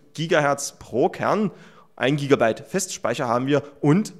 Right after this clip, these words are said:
man halt, äh, haltet euch fest, sechzehn Gigabyte internen Speicher ist in dem Preisbereich eigentlich auch eher untypisch.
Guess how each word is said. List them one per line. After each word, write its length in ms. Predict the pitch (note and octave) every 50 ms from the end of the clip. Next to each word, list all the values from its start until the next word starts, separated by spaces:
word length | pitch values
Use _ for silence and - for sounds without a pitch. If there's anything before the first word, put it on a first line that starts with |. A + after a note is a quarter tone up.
| - - -
man 340 | - - F2+ F2+ F2 F2+ F#2
halt, 220 | G#2+ B2 B2+ B2+
äh, 160 | F#2+ G2 G2+
haltet 320 | G2+ G#2+ - A#3 B3 G3 -
euch 220 | D#3 G#3 G#3 -
fest, 320 | - - G3 D#3+ - - -
sechzehn 720 | - A#2+ A#2+ D#3+ A3+ - - - - - F#3 F#3 F3 E3
Gigabyte 420 | B2+ C3 C#3+ D#3+ C3+ C3+ C3 C#3 C3+
internen 460 | - A#2+ A#2+ A#2+ - A#2 A#2 A#2+ B2
Speicher 480 | - - - A2+ A#2 A2+ B2+ B2 A#2 A2 - - - -
ist 120 | - G#3 G3
in 60 | -
dem 80 | C#3+ C3
Preisbereich 560 | - A#2 A#2+ - - A2+ G#2+ G#2+ A2 G#2+ - - - _ _
eigentlich 380 | - A2 G#2+ A2+ A2+ A2 - -
auch 200 | A#2 C#3+ C#3+ -
eher 160 | - A2+ -
untypisch. 460 | F3+ G#3 G3+ E3+ D3 C#3+ D3+ C#3 -